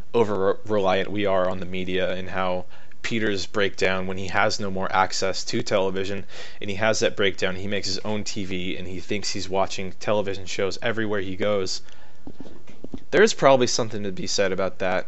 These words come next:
but should there be something said about that?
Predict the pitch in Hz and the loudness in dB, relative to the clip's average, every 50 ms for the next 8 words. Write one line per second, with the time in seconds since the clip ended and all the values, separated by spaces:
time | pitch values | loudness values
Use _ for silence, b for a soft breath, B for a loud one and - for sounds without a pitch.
0 | - - - 98 95 95 92 92 - - - - - - - - - - - - | -2 -2 0 0 2 2 0 0 -2 -2 -4 -4 -4 -2 -2 -2 -2 -2 -2 -2
1 | - - - - - - - - - - - - - - - - - - - - | -2 -2 -2 -2 -2 -2 -2 -2 -2 -2 -2 -2 -2 -2 -2 -2 -2 -2 -2 -2
2 | - - - - - - - - - - - - - - - - - - - - | -2 -2 -2 -2 -2 -2 -2 -2 -2 -2 -2 -2 -2 -2 -2 -2 -2 -2 -2 -2
3 | - - - - 147 151 147 165 165 147 160 160 - - 165 147 147 156 147 - | -2 0 2 2 2 4 4 4 4 4 4 2 2 2 0 0 0 0 2 2
4 | - 147 143 143 147 147 147 - 151 151 151 151 - | 4 4 4 4 2 2 2 2 2 4 4 2 2